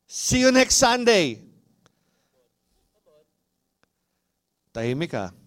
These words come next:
Guilty ba? "Pastor, nakakatama ka." Good. Amen? Pag tinatamaan kayo, good. I, I believe in church, kailangan natin matamaan. Nang hindi ng physical na something, ah, that's,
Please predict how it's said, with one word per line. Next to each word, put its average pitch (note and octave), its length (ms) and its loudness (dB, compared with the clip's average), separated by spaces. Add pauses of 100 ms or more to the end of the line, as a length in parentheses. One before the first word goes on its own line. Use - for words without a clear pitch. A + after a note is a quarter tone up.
(1200)
Guilty G3 320 -2
ba? E3 320 0 (960)
"Pastor, F3 400 -6
nakakatama E3 720 -10
ka." C#3+ 400 -12
Good. F#3+ 480 8 (1400)
Amen? F#3 560 -8 (240)
Pag D#3 160 -6
tinatamaan F#3+ 640 -2
kayo, F#3 320 0
good. F#3 320 8 (1500)
I, F3+ 320 2
I - 20 2
believe G#3 300 -2
in F#3 160 -6
church, - 480 -4
kailangan E3+ 400 -2
natin D#3+ 320 -12
matamaan. B2+ 640 -10 (680)
Nang F3+ 160 -8
hindi G#3 280 -4
ng G3 160 -6
physical D#3 680 -6
na B2+ 100 -8
something, A#2+ 400 -14
ah, G2 60 -14
that's, G#2 340 -18